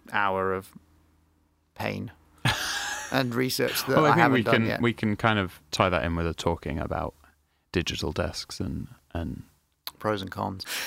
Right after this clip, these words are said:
Speaker 1: There we go. There, I'm done. Rant over. Sorry, guys. Uh,
Speaker 2: No.
Speaker 1: crack on.
Speaker 2: <laughs> All right. Okay. So, I've been messing around recently with,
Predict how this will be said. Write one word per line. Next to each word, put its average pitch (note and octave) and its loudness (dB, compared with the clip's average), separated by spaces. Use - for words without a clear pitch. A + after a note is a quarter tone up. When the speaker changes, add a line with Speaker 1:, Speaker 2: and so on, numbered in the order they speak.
Speaker 1:
There A#3+ 8
we A3 6
go. G3 8
There, A3 10
I'm G3 8
done. D#3+ 8
Rant F3 8
over. C3+ 6
Sorry, D#3+ 8
guys. C#3+ 6
Uh, C3+ 10
Speaker 2:
No. B2 0
Speaker 1:
crack D#3+ 8
on. D#3 6
Speaker 2:
<laughs> - -6
All C#3 6
right. A2+ 4
Okay. A2+ 4
So, F#2 4
I've D3 4
been F#2+ 2
messing F2 2
around D#2 0
recently D#2 -2
with, D#2+ -2